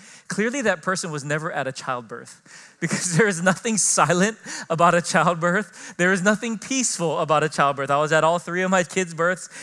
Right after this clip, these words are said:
It was not a silent night. There was yelling, there was groaning, and then there was my wife. <laughs> You know, so that was a joke. Amen. All right. <clears throat> 'Cause I was yelling and groaning too. It was, yeah. What do they call it? Sympathetic pains or whatever? Yeah.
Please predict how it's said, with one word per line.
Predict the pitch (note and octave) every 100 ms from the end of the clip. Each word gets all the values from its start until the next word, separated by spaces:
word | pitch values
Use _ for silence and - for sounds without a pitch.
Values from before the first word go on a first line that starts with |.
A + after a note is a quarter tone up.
| -
It | F3
was | F3 D3+
not | D#3+ E3
a | E3+
silent | C#3+ D#3 D3+ D3 D3
night. | C#3+ B2+ A#2 _
There | B2+
was | B2 A#2+
yelling, | D#3 E3+ E3+ E3+ D#3+ - -
there | D#3
was | C#3+ A#2
groaning, | D3+ E3 E3 D#3+ D#3+ - -
and | D#3
then | C#3+
there | C#3+
was | C#3
my | C3+
wife. | B2+ A2+ G2+ -
<laughs> | C#3+
You | D3
know, | C#3+ - - -
so | - C#3+ - - - - - - _
that | -
was | B2
a |
joke. | C3+ C3 G#2+ - -
Amen. | C#3 A2 - D3+
All |
right. | A#2 - _
<clears throat> | G#3 F#3+ C#3 -
'Cause | C3+
I | E3
was | F3+ D3
yelling | D3 C#3
and | C3+
groaning | C3 B2+ B2
too. | A#2+ A2+ A2
It |
was, | G#2 - _ _ _ _
yeah. | A#2 A2+ _ _ _ _ _
What | C#3+
do | D3
they |
call | E3 E3+
it? |
Sympathetic | D3 E3 D3+ C#3+ C#3+ D3
pains | - C#3+ D#3 D3+
or | C#3+
whatever? | C#3 C#3+ D#3 D3+
Yeah. | C3